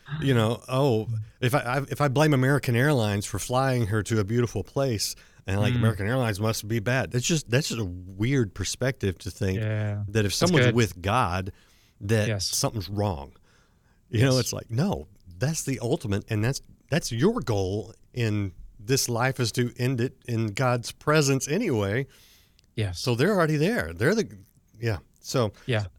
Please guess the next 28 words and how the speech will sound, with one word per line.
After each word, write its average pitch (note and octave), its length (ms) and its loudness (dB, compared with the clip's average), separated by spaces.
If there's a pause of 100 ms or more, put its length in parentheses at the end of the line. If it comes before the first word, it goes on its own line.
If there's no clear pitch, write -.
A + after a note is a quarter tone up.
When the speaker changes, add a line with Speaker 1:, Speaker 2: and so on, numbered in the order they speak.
(120)
Speaker 1:
the A#2+ 140 2
per-, - 160 0
whole, - 260 -4
whole A3 260 -2
perspective, - 640 -6 (100)
um, F2 460 -2 (1400)
it, A#2 120 -2
it A#2 160 -2
really, C3 500 2
it G#2 120 -2
really, A2+ 420 2 (1500)
when A#2+ 140 2
we A#2+ 80 2
trust - 560 -2 (200)
God, E2 320 -10 (380)
when G2 160 -2
we F#2 200 -4 (640)
Speaker 2:
Mm. G2 240 -10
Speaker 1:
base B2+ 340 -2
the G#2+ 120 -12
foundation G2+ 460 -6
on F2+ 100 -8
he F#2+ 120 -10
is F2+ 320 -10
good, E2 320 -20 (760)
Speaker 2:
Mm-hmm. G#2+ 320 -2 (800)
Speaker 1:
it B2 200 -4
really, B2 420 0